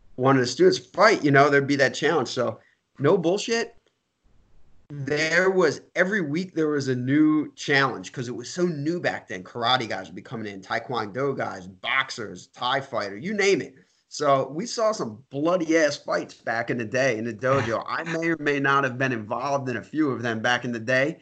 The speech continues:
Speaker 1: Um, but yeah, so I
Speaker 2: <laughs> Before you were a police officer, though.
Speaker 1: Oh, yeah, yeah.
Speaker 2: <laughs>
Speaker 1: So, like, as a blue belt, I definitely had a few challenge matches in there.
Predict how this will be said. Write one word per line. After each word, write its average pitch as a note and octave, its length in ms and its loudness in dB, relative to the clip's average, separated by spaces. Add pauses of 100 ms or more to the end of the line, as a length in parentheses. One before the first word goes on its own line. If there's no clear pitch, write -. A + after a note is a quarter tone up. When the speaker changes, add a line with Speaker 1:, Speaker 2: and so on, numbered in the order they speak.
(380)
Speaker 1:
Um, A#2 600 0 (500)
but C#3 340 4
yeah, C#3+ 340 2
so C3+ 380 6
I A3 460 -4
Speaker 2:
<laughs> - 60 -4
Before G#3+ 360 12
you G#3 100 8
were F3+ 100 10
a D3+ 60 6
police D#3+ 300 2
officer, G2+ 380 2
though. E2 160 -6 (420)
Speaker 1:
Oh, F#3 140 4
yeah, D#3+ 280 6
yeah. D3 500 2
Speaker 2:
<laughs> - 40 -6
Speaker 1:
So, D3+ 380 0
like, C#3+ 320 2
as F#3+ 140 0
a F#3 40 0
blue D#3 300 2
belt, G3 340 4
I C3 260 0
definitely D3+ 400 0
had B2+ 100 2
a - 20 -2
few C3+ 240 -10
challenge C3 500 -2
matches C#3+ 380 -2
in D3+ 100 -2
there. D3 320 2